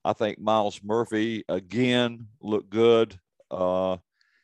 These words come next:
you know, he, he has established himself now as somebody who's gonna come to play every week. And Kaimon Rucker, two of the sacks that North Carolina got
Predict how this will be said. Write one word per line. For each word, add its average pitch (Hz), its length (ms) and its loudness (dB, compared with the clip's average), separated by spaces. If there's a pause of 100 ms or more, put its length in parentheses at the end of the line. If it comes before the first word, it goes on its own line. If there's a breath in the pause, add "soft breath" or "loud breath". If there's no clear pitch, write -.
(120)
you 90 60 -6
know, 98 100 2
he, 120 380 -2
he 120 200 -4
has 107 200 0
established 113 720 2
himself 95 500 -2
now 101 320 -2
as 95 100 -8
somebody 101 400 -4
who's 95 240 -8
gonna 92 360 -4 (420)
come 117 200 0
to 104 60 -6
play 95 400 0
every 95 240 -2
week. 92 420 -6 (1000)
And 95 360 -4 (640)
Kaimon 120 360 2
Rucker, 123 480 0 (1700)
two 147 160 2
of 135 60 0
the 120 60 -2
sacks 117 400 2
that 110 120 -16
North 117 180 -6
Carolina 110 440 0
got 113 300 0